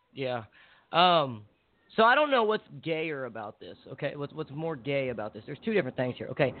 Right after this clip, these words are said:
a recent study determines that one out of five men will turn down sex for a football game, or, well, for any game, any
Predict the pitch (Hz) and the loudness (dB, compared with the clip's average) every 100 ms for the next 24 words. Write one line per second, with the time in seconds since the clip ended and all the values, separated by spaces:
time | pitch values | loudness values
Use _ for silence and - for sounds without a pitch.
0 | - - - 143 143 233 240 240 - 202 | -14 -12 -4 0 4 4 4 -2 2 4
1 | 202 180 156 - 180 175 160 160 - - | 6 4 2 2 4 4 2 0 -8 -18
2 | - - - - - - 165 165 160 147 | -18 -12 -12 -12 -14 -2 4 6 6 4
3 | - - - - - 151 180 233 247 247 | 0 -10 -12 -12 -10 -2 4 6 6 4
4 | 220 190 185 160 - - 180 202 202 202 | 2 4 4 4 -2 2 6 8 6 4
5 | 143 160 165 156 131 127 123 - - - | 0 -2 0 0 -2 -6 -8 -12 -16 -20
6 | - 147 165 160 - 165 214 226 214 190 | -16 -8 -4 -4 -2 2 6 6 4 4
7 | 190 185 170 160 156 - - 214 180 135 | 6 8 6 4 -2 -8 0 4 4 2
8 | - - - - - - - - - - | -6 -12 -14 -18 -18 -12 -10 -8 -10 -4
9 | 160 151 139 123 - - 165 131 123 - | 0 2 0 4 2 4 -2 -2 -4 -8
10 | - - - - 165 160 170 156 - 160 | -8 -8 0 2 2 -2 -2 -2 -2 -8
11 | 196 202 143 127 151 113 101 131 156 | -4 -4 -6 -4 -4 -6 -10 -8 -8